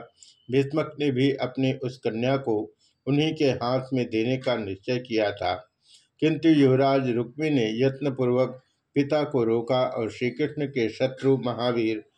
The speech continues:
शिशुपाल को रुक्मिणी के योग्य वर माना। मिथिलेश्वर, इससे भीष्म, भीष्म कुमारी रुक्मिणी के चित्त में बड़ा खेद हुआ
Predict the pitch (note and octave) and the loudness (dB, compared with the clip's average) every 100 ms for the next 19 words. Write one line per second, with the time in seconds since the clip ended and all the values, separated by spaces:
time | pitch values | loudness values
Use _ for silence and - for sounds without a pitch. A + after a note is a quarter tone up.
0 | _ _ - C#3 C#3 D3 D3 D3+ D3 A2+ | _ _ -2 -2 0 0 2 2 0 2
1 | A2 A2 _ _ _ B2 C#3 C#3 C#3+ D3 | 0 -2 _ _ _ 2 2 2 0 2
2 | E3 D#3+ A#2+ G#2+ B2 B2+ A2+ A2+ B2+ A#2 | 2 2 0 2 0 0 0 2 0 0
3 | G2 G2+ G2+ - _ _ - _ C#3 C3+ | -2 -6 -8 -12 _ _ -20 _ -2 2
4 | C3+ C3+ C3+ C#3+ C#3 C3+ - _ - D#3 | 4 4 4 4 2 0 -8 _ -2 -2
5 | - E3+ C#3 B2 C#3 D#3+ D#3 - _ _ | 2 2 2 0 0 -2 -4 -6 _ _
6 | - _ _ _ _ - C3+ D#3+ E3+ F3 | -20 _ _ _ _ -4 -2 0 -2 -2
7 | E3 C#3+ B2+ C3 C3 B2 - _ _ _ | 0 2 2 2 2 -2 -10 _ _ _
8 | _ - C3+ C3+ D3+ D#3+ F3 E3+ C3 - | _ 0 0 2 2 4 4 4 2 0
9 | - - - _ D#3 D#3 E3 D#3 D3+ A2+ | -8 -16 -18 _ -2 0 0 0 0 2
10 | A2+ B2 B2 A#2 B2+ C3 A#2 G#2 G2+ | 2 2 0 0 2 2 2 0 0